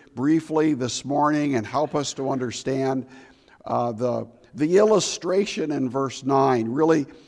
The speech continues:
uh, speaks to our lives. And so I, it, it begins by, by describing his incredible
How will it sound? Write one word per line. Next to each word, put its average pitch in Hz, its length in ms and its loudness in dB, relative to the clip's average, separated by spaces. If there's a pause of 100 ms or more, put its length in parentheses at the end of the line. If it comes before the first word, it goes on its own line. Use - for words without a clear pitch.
(200)
uh, 123 200 0
speaks - 600 -4
to 131 200 -2
our 131 220 2
lives. 117 580 0 (300)
And 190 60 -18
so 175 180 4
I, 160 160 6
it, 160 280 -4
it 175 180 0
begins 202 540 -4
by, 151 420 2 (520)
by 143 260 6
describing 135 1200 2 (220)
his 151 280 -2
incredible 170 1120 2